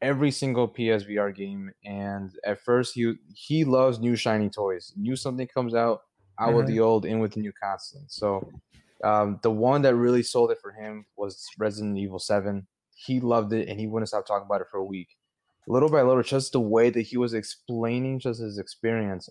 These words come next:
Speaker 1: I started to really gain a huge curiosity. The problem was, for that four, five, six, seven hour shift that I was with him and him explaining this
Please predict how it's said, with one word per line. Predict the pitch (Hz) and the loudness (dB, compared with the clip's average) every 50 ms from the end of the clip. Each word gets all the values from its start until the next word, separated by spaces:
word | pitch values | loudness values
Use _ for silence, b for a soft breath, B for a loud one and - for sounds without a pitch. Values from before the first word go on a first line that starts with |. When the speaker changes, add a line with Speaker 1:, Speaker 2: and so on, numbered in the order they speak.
| _ _ - | _ _ -6
Speaker 1:
I | - 110 117 123 | -2 0 0 0
started | 123 - - 127 123 123 120 110 - | 0 0 2 2 4 4 2 2 0
to | - 117 101 117 110 101 | -4 -10 -10 -10 -10 -6
really | 107 117 120 127 127 127 120 107 | -2 0 0 2 2 0 0 -2
gain | 104 - 110 110 110 107 | -2 -4 -4 -4 -4 -4
a | 101 | -6
huge | - - 113 104 - - | -8 -10 -14 -14 -14 -10
curiosity. | - 104 101 104 107 113 117 117 - - 95 87 87 - - | -6 -4 -2 0 0 0 -2 -2 -6 -14 -16 -18 -16 -12 -10
The | 107 92 _ _ | -10 -10 _ _
problem | - 117 107 117 117 117 113 104 | 0 2 2 2 2 0 -2 -2
was, | 98 101 98 95 95 92 - _ _ _ _ _ _ _ _ _ | -2 0 0 -2 -2 -4 -8 _ _ _ _ _ _ _ _ _
for | _ - 113 107 | _ -4 0 2
that | 110 117 123 117 - | 4 4 4 2 0
four, | - - - 120 120 123 123 120 117 | -4 -2 2 4 6 6 6 4 4
five, | - 120 113 113 113 110 107 | 4 2 4 4 4 4 2
six, | - - - 110 107 - - | -2 -6 -8 -8 -8 -6 -4
seven | 120 110 107 107 | -4 -2 -2 -2
hour | 104 104 104 101 95 | -2 -2 -2 -2 -4
shift | - - - 139 131 - | -4 -4 -4 -4 -2 0
that | 113 | 0
I | 101 101 | 0 2
was | 98 98 - - | 0 -2 -2 -2
with | 117 117 117 - | -2 -2 -2 -4
him | 110 101 101 | -8 -8 -8
and | 98 107 | -8 -8
him | 110 110 107 | -8 -8 -8
explaining | 101 - - - - 110 117 120 117 107 | -8 -10 -10 -6 -2 -2 0 0 0 -2
this | 101 95 | -4 -6